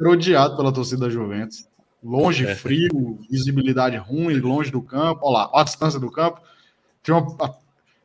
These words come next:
Speaker 1: passe de Del Piero e caixa de Trezeguet. O primeiro jogo tinha ficado um a zero pro Real,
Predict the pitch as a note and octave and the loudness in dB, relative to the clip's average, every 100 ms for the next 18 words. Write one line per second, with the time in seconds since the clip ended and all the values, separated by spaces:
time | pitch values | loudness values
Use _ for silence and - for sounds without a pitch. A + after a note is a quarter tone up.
0 | _ _ _ _ _ _ B2+ D#3 E3 E3+ | _ _ _ _ _ _ 2 2 2 0
1 | E3+ F3 F3 F3 D3+ F#3 A3+ B3 - F#3 | 4 4 4 2 6 6 4 -2 -8 -10
2 | F#3+ - - G#2 A2 A#2 D#3 - D#3+ D3+ | -10 -12 -4 0 0 0 -4 -6 -4 -6
3 | C#3+ D3 D3 C#3+ A2+ A2+ C3 E3 F3+ D3+ | -6 -6 -2 -2 -2 -2 0 2 4 4
4 | D#3+ F#3 - D#3+ D#3+ A3+ F3 B2 D3 C#3 | 2 -2 -2 -2 0 0 -2 0 -2 -2
5 | C3+ A#2+ A#2+ E3+ - - | -2 0 2 0 -2 -12